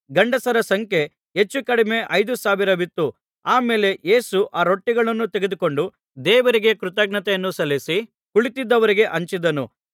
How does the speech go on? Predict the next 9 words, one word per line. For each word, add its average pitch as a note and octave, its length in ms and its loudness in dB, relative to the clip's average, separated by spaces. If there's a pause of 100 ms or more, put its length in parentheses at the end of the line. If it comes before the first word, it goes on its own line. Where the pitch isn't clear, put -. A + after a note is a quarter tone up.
(140)
ಅದೇ G#3+ 260 4
ರೀತಿ G#3+ 380 4
ಮೀನುಗಳನ್ನು G3+ 800 0
ಅವರಿಗೆ F#3 400 -2
ಬೇಕಾದಷ್ಟು G3 880 -2 (280)
ಹಂಚಿದನು. F3 640 -2 (300)
ಅವರಿಗೆ G#3 420 2
ತೃಪ್ತಿಯಾದ A3 580 -2
ಮೇಲೆ D#3+ 500 -4